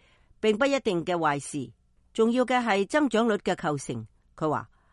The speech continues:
喺G D P增長率放慢嘅同時，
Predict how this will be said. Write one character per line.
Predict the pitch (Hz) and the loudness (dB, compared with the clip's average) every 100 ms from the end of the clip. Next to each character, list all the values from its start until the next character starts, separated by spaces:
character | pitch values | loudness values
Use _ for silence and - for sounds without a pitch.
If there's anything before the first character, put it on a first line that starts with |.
| _ | _
喺 | 147 156 | -2 0
G | 170 190 | 0 -2
D | 185 | -2
P | 190 185 | -2 -2
增 | 165 185 180 | 0 -2 0
長 | 156 165 | -2 0
率 | 160 175 | 0 -2
放 | - 175 | 0 0
慢 | 170 147 | 0 -2
嘅 | 170 | -4
同 | 165 131 | -6 -8
時， | - 139 | -8 -12